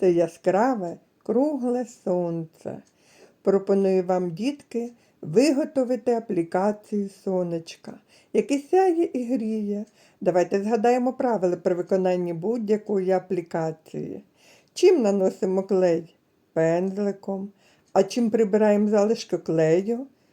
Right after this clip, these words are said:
Серветкою. А на чому наносимо клей на папір? На клейонці. А чи можна піднімати ножиці вгору? Ні.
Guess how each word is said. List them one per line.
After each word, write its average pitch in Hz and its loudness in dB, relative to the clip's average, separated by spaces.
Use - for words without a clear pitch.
Серветкою. 254 -2
А 269 0
на 370 2
чому 240 -2
наносимо 202 0
клей 214 2
на 208 2
папір? 208 -2
На 175 -2
клейонці. 202 0
А 180 2
чи 180 -2
можна 220 0
піднімати 294 0
ножиці 262 0
вгору? 220 0
Ні. 226 -2